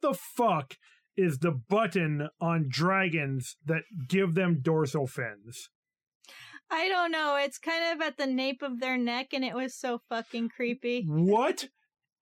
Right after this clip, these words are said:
Speaker 1: evolutionary purpose does this button? And again, it is a button that apparently all dragons have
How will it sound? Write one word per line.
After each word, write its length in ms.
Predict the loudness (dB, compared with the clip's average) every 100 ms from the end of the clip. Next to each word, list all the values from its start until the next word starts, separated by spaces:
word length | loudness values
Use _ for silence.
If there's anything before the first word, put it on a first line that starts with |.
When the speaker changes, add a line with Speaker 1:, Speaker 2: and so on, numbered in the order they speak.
| _ 0
Speaker 1:
evolutionary 1080 | 2 4 4 6 4 4 4 4 4 4 0
purpose 720 | 0 2 2 0 -2 -2 -8 -14 -20 _ -8 -4
does 640 | 2 4 4 2 -2 -8 -16 _ _ _ _ -4
this 460 | 2 2 2 -4 -16 _ _ _ 0
button? 520 | 2 2 0 -4 -4 -14 -20 _ _ _ -6
And 160 | 0 2
again, 380 | 2 2 2 0 -2
it 180 | 0
is 180 | 2 2
a 180 | 2 2
button 880 | 0 0 0 2 2 -2 -2 -4 -2
that 140 | -2
apparently 500 | 0 0 2 2 0 0
all 300 | 2 2 2
dragons 580 | 2 0 0 0 -2 0
have 400 | 2 0 -2